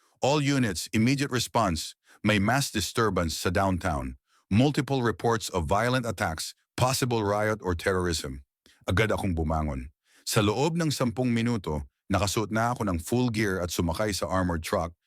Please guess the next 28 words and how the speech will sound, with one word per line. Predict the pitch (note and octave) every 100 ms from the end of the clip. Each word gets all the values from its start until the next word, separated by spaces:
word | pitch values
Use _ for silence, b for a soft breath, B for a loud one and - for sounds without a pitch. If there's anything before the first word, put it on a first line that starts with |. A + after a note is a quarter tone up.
| _ -
kasama | F2 - G2 F#2+
ang | E2+
swat | - G2 F2+ D#2
Team | F2
Bravo. | D#2+ D#2+ C#2+ C2 - _ b b -
Habang | C3 C#3+ D3+
nagmamaneho, | A#2+ G2+ A#2 B2+ A#2+ A2+ F2+ F2 E2 - -
nagpa-play | F#2+ F2+ E2 G#2 A2
ang | G#2
news | G2 F#2 -
sa |
radyo. | F2 D#2+ C#2 C#2 - _ _ _
"Breaking | E2 E2 C3 D3 D3+
news, | B2 G#2+ E2+ - - _
may | G#2
kakaibang | G2+ G#2 F#2+ G2 B2+
outbreak | A2+ A#2+ G2 G#2 F#2
sa | - F#2+
Metro | F#2 -
Manila. | F#2 F2+ E2+ C#2 B1+ _ _ b b -
Ang | D3+
mga | C#3+ C3 C#3
taong | D3+ F3+ E3
tinamaan | D3 A#2 A#2+ B2 G#2 G2+ G#2+
ay | G#2+
nagiging | F#2+ F#2+ A2+ A2 G2
marahas | F#2 G#2+ A2 G2 F2 -
at | - F2+